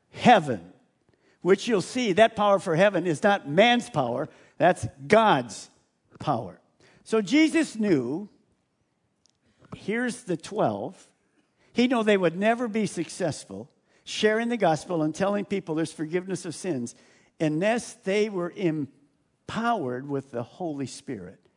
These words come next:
They had to be baptized, and he knew there was a problem. Now, and that power was when the Holy Spirit would come upon them.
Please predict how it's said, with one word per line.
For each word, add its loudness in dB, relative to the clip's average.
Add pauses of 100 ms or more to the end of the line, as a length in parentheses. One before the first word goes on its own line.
(380)
They 4
had 2
to -4
be -4
baptized, -6 (440)
and 4
he 4
knew 2
there 2
was -4
a -2
problem. -10 (320)
Now, 6 (560)
and 4
that 6 (680)
power 0
was -2
when -2
the 2
Holy -4
Spirit -6
would -6
come -6
upon -6
them. -8